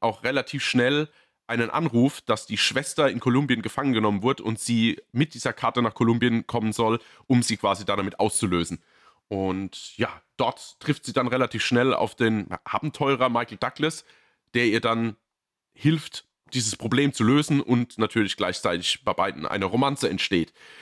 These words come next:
Und ich muss sagen, ey, ich fand den früher irgendwie unterhaltsam. Natürlich kommt er nie an irgendwie Indiana Jones, Quatermain oder irgendwas dran,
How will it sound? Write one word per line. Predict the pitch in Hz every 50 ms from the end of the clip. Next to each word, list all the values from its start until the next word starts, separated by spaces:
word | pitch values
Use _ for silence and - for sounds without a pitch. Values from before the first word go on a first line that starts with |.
| - - -
Und | - 156 160
ich | 151 -
muss | 165 156 -
sagen, | 160 151 156 147
ey, | 104 131
ich | 139 - -
fand | 139 135 -
den | 147 135 131
früher | - - 139 143 147 151 151 - 123
irgendwie | 147 151 131 135 139
unterhaltsam. | - 120 120 107 139 147 - - - 139 135 127
Natürlich | 117 - - 147 123 -
kommt | - 139 120 -
er | 123
nie | 117 120 131 139 131
an | 120 117 110
irgendwie | - 117 117 117 - 107 113 113 110 104
Indiana | 85 110 107 113 117 104
Jones, | - 131 120 113 104 -
Quatermain | - 117 113 - 127 117 113 113 113 113
oder | 104 104 -
irgendwas | 135 147 147 147 - 123 113 -
dran, | - - 123 127 131 131